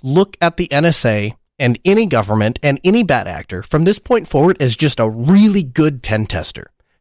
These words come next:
Testing your code, knocking on the doors, finding the problems. Now, obviously, they're not gonna call them out when they find them. They're not going to go through a responsible disclosure process. They're just going to utilize it to their own end.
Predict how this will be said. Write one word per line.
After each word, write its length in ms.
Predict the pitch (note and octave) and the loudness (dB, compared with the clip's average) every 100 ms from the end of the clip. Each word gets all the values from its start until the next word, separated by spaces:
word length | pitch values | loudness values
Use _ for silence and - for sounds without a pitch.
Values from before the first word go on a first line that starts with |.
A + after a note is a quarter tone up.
| - | -4
Testing 400 | G3 G3+ - G3 | -4 -2 -2 0
your 120 | E3+ | 0
code, 320 | - D#3 C#3+ | 2 2 2
knocking 400 | B2 D3+ - E3+ | 2 0 0 -2
on 100 | D3+ | 0
the 80 | C#3+ | 0
doors, 480 | B2+ A#2 G#2 G#2+ - _ _ _ | 0 0 0 -2 -8 _ _ _
finding 500 | _ - F3+ F3 F3 | _ 0 0 0 -2
the 80 | D3+ | -4
problems. 480 | - C#3 A#2+ G#2+ B2 | 0 0 0 -2 0
Now, 160 | C#3+ - | -2 0
obviously, 440 | F3+ E3+ D#3+ D#3+ | -2 -2 -4 -2
they're 120 | C#3+ | 0
not 140 | D#3 D3 | 0 -2
gonna 100 | B2+ | -4
call 180 | - C3 | -2 0
them 140 | B2+ | 0
out 220 | F#3+ F#3 | 0 0
when 80 | B2+ | -4
they 80 | G#2+ | -4
find 280 | - F3 C#3 | 0 2 2
them. 180 | C3 - _ _ _ _ _ _ _ _ _ _ | -2 -6 _ _ _ _ _ _ _ _ _ _
They're 180 | C#3 C#3+ | -2 0
not 220 | D3+ C#3 | 0 -2
going 240 | C#3+ C3 | -2 -2
to 100 | B2 | -2
go 220 | C3+ C#3 C#3+ | 0 0 0
through 240 | - C3+ | -2 0
a 40 | |
responsible 600 | A#2+ A#2+ - D3+ - B2+ | 0 -2 0 -2 -2 -4
disclosure 640 | B2 A#2 - E3 F#3 D#3 C#3+ - _ _ _ _ | -2 -4 0 2 2 0 -2 -6 _ _ _ _
process. 600 | D3 A#2 - D#3 - - _ _ _ _ _ | 0 0 0 -2 -2 -14 _ _ _ _ _
They're 240 | C3+ E3+ | 0 2
just 300 | E3+ E3 D3+ | 2 0 0
going 240 | E3+ D3+ C#3 | 0 0 0
to 320 | C#3 B2+ B2 - | 0 0 -2 -2
utilize 420 | D#3 E3 D3+ C#3+ | 0 2 2 0
it 100 | C3 | -2
to 80 | C3+ | 0
their 160 | B2 A#2+ | 2 2
own 140 | G2+ | 2
end. 320 | D#3 G3 F3 | 2 0 -4